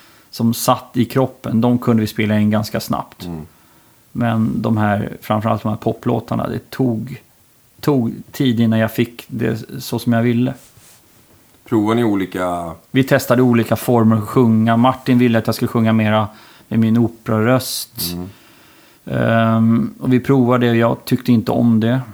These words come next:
Speaker 2: Nej.
Speaker 1: Ehm, jag kände att då vill jag hellre försöka sjunga så mycket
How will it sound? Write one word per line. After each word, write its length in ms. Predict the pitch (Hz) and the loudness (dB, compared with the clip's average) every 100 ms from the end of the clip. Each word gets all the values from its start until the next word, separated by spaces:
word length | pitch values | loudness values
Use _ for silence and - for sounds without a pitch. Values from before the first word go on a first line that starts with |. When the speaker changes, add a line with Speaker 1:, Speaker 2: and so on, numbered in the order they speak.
| - | -20
Speaker 2:
Nej. 240 | 110 92 90 107 _ _ _ - - - | -18 -16 -16 -18 _ _ _ -18 -16 -6
Speaker 1:
Ehm, 480 | 127 120 117 113 123 - - | -2 0 0 0 -2 -6 -4
jag 160 | 127 | -4
kände 240 | - 120 120 | 0 2 2
att 100 | 120 | 2
då 120 | 120 | 0
vill 180 | 120 120 | 0 2
jag 120 | 120 | 2
hellre 520 | 117 113 113 110 107 104 _ _ _ _ _ _ _ _ _ | 2 2 2 0 0 -4 _ _ _ _ _ _ _ _ _
försöka 560 | - 123 131 120 - 113 | -6 0 2 2 0 -2
sjunga 400 | 127 113 117 117 | 2 2 2 0
så 360 | - 127 113 110 | -2 0 2 2
mycket 560 | 113 - - 120 123 | 0 -2 -6 -2 -2